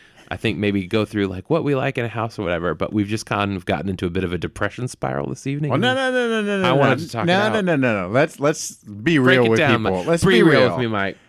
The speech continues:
Speaker 2: No. So we looked at houses.
Speaker 1: Yeah.
Speaker 2: We came back home.
Speaker 1: Yeah.
Speaker 2: Or to our place that we rent.
Speaker 1: Yes.
Speaker 2: And, uh, then Steve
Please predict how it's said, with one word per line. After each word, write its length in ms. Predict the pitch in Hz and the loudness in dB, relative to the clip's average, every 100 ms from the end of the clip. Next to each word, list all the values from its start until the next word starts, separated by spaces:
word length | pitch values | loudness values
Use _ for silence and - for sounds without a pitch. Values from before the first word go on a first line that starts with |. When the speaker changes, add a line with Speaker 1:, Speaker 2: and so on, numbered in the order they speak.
| _ _ _ - | _ _ _ -4
Speaker 2:
No. 280 | 127 104 - | -2 -2 -6
So 580 | - 139 120 110 110 104 _ _ _ | 0 2 4 2 -4 -10 _ _ _
we 600 | 143 147 131 127 123 117 | -18 -4 0 2 2 0
looked 220 | 110 113 - | 0 0 0
at 80 | |
houses. 560 | 135 98 104 101 98 107 | 0 -2 -4 -6 -6 -2
Speaker 1:
Yeah. 240 | 113 92 78 - | -2 -2 -6 -8
Speaker 2:
We 120 | 107 | -8
came 280 | 110 127 127 | -2 -2 0
back 260 | 120 95 92 | 0 -2 -4
home. 340 | 101 87 85 | -6 -6 -2
Speaker 1:
Yeah. 300 | 104 104 80 - _ _ _ _ - | 0 0 -2 -8 _ _ _ _ -6
Speaker 2:
Or 260 | 95 85 _ _ - | -6 -6 _ _ -8
to 300 | - 98 92 | -4 -4 -4
our 440 | 90 82 82 85 - | -6 -8 -10 -14 -14
place 260 | - 87 - | -12 -12 -12
that 120 | 90 | -14
we 140 | 92 | -12
rent. 560 | 80 76 85 80 - - | -14 -14 -14 -14 -16 -4
Speaker 1:
Yes. 440 | 95 87 - - - _ | 0 0 -4 -14 -20 _
Speaker 2:
And, 580 | 110 104 95 90 85 87 - _ _ _ _ _ | -8 -6 -6 -6 -8 -12 -18 _ _ _ _ _
uh, 420 | 101 92 85 82 82 _ _ _ _ _ | -10 -8 -10 -12 -18 _ _ _ _ _
then 180 | 95 95 | -14 -14
Steve 880 | - - 110 110 101 98 95 98 | -12 -8 -4 -2 -2 -4 -8 -12